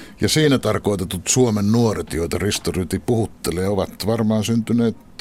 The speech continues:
kaksikymmentäluvun loppupuolella tai kolmekymmentäluvun aivan alussa, jos ollaan vuodessa tuhat yhdeksänsataaneljäkymmentäkaksi.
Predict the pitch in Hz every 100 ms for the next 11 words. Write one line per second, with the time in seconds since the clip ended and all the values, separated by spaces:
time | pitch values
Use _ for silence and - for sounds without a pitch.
0 | - 95 - - - 127 123 123 123 117
1 | 113 107 - 101 110 110 107 90 101 98
2 | 101 92 87 87 82 87 85 87 85 80
3 | 65 60 67 64 - 64 57 - 58 62
4 | 58 57 64 - 69 67 65 - - 52
5 | 60 - - - - - - - -